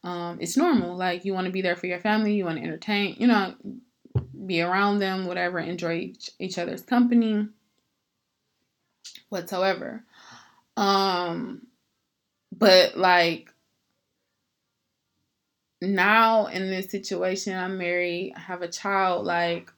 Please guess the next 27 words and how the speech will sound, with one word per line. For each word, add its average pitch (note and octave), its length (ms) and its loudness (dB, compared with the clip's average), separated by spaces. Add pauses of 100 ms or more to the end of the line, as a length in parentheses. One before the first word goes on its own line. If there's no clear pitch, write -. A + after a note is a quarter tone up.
my F#3 800 -4 (1500)
priority G3+ 640 2
is E3 120 -6
them. F3 340 -10
Like, E3+ 260 -6
they F#3 200 0
are F3+ 420 2 (760)
number F#3 300 -2
one F#3 280 0
to G#3 140 -4
me, F#3+ 360 -2
and E3+ 140 -4
it's E3 260 -8
like, E3+ 320 0 (240)
I F3+ 580 2 (100)
have E3+ 340 2
to F#3+ 400 0
know F3+ 560 -2 (140)
and F#3 180 -4
make F3 240 -2
the F3+ 60 -4
decision F3+ 920 -6 (880)
or, F3+ 160 0 (140)
and F#3 180 0
be G#3 140 6
aware F3+ 560 2
that, E3+ 420 -2